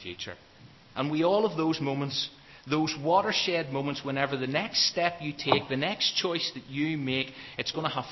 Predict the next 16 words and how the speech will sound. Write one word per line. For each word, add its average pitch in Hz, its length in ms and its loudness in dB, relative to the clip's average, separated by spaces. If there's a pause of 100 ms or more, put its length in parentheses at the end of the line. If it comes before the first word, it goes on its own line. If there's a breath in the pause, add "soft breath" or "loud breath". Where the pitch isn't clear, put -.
far-reaching 135 600 0
implications. 113 680 -6
And 110 80 -6
some 170 220 -4
of 175 60 -4
you 160 100 -2
are 135 60 -2
maybe 127 300 -4
there 117 320 -4
this 113 240 -4
morning, 98 320 -8 (1600)
or 107 80 -6
you've 110 220 -6
been 147 240 -4
there 135 200 -2
recently. 113 520 -8